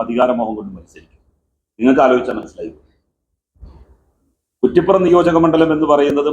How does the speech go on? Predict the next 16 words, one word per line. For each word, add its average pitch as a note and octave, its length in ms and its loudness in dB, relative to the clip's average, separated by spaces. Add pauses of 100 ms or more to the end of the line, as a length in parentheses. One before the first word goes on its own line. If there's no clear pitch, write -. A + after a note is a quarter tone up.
മുസ്ലിം C3 360 -4
ലീഗിന്റെ C#3+ 260 -6
ശക്തി D3 380 -6
കേന്ദ്രമാണ്. D3+ 440 2 (1800)
ഇവിടെ G#3 240 4
ലീഗിന് F#3+ 320 -2
കിട്ടുന്ന F#3+ 260 0
ഭൂരിപക്ഷം, F3 680 -2 (960)
ആ D3+ 80 2 (120)
ഭൂരിപക്ഷത്തിന്റെ G3+ 760 0
വോട്ട് E3 320 2 (2250)
ഇടതുപക്ഷ E3+ 360 2 (100)
ജനാധിപത്യ D3+ 460 0
മുന്നണിയുടെ C#3+ 400 -2
സ്ഥാനാർത്ഥികൾക്ക് B2+ 680 -2
തെരഞ്ഞെടുപ്പിൽ A2 460 -8